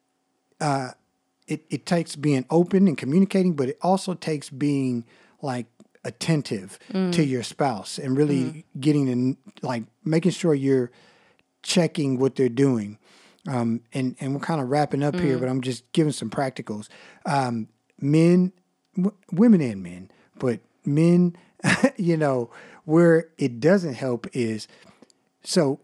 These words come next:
Speaker 1: when Kimberly get, she gets shorter when she starts to get stressed out. And where my feedback is, is I'm asking, "Hey, what's wrong?" And of course she says nothing's wrong,
Speaker 2: <laughs>
Speaker 1: but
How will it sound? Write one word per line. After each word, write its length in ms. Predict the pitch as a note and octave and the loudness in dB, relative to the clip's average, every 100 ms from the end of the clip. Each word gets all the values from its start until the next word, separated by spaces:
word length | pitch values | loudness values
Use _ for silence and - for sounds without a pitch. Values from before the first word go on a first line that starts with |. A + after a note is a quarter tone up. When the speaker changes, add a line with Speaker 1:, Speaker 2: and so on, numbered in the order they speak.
| _ - | _ -6
Speaker 1:
when 200 | C#3+ C#3 | -4 -2
Kimberly 460 | - A3+ A3 E3+ | 2 4 6 4
get, 280 | C#3+ C#3+ - - | 0 -2 -4 -6
she 220 | - G#3+ | 0 4
gets 300 | F#3+ D3+ - - | 4 2 -2 -8
shorter 680 | - - F3 D3 A2+ G#2 - _ _ _ | -2 2 4 4 0 -4 -12 _ _ _
when 220 | C3+ C3+ B2+ | -2 0 0
she 200 | - C3 | -2 -6
starts 300 | - C3 A2 | -2 -4 -4
to 80 | A#2+ | -8
get 160 | A2+ | -8
stressed 380 | - C3 G#2+ - | -8 -8 -8 -10
out. 220 | G#2 G2 _ - _ - | -12 -14 _ -20 _ -2
And 160 | D3 C#3+ | 0 2
where 160 | C3+ | 2
my 460 | C3+ C#3+ E3+ E3 D#3+ _ _ | 2 2 2 0 -4 _ _
feedback 640 | - F3+ F#3 D3 B2+ A#2 - | -4 4 4 4 0 -2 -2
is, 260 | A#2 A2+ A#2 | 0 0 -2
is 160 | A#2 - | -4 0
I'm 180 | G3+ G3+ | 0 2
asking, 520 | F3 G#3+ - A#2+ A2+ | 2 0 -2 -4 -2
"Hey, 180 | C3+ B2+ | 0 2
what's 280 | B2+ B2+ C3 | 2 0 0
wrong?" 480 | D3+ E3 A2 G#2 - _ _ _ _ _ _ - _ - | 2 2 0 -6 -12 _ _ _ _ _ _ -20 _ -4
And 80 | D3 | -2
of 80 | D3+ | 2
course 220 | A3+ G3 | 2 4
she 120 | G3+ | 2
says 240 | F3+ D#3 C3+ | 0 2 2
nothing's 460 | D3+ F3+ C3+ A2 | 2 0 -2 -4
wrong, 440 | A#2 G3+ G#3 E3+ - | -4 -2 0 -2 -2
Speaker 2:
<laughs> 40 | |
Speaker 1:
but 440 | G3 - - G3+ | -2 -2 -6 0